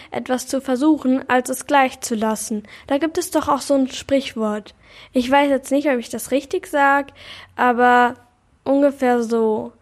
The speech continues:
Wenn man etwas macht, dann kann man verlieren. Aber wenn man etwas nicht macht, dann hat man schon verloren.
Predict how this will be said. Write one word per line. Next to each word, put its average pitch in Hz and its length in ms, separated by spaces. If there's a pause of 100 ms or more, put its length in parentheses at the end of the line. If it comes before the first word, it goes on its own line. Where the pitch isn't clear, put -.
(200)
Wenn 285 160
man 285 160
etwas 240 400
macht, - 480 (200)
dann 254 160
kann 262 200
man 220 180
verlieren. 208 520 (340)
Aber 254 260
wenn 269 140
man 269 300 (260)
etwas 247 420
nicht 339 300
macht, 240 360
dann 285 180
hat 330 180
man 226 220
schon 214 240
verloren. 214 560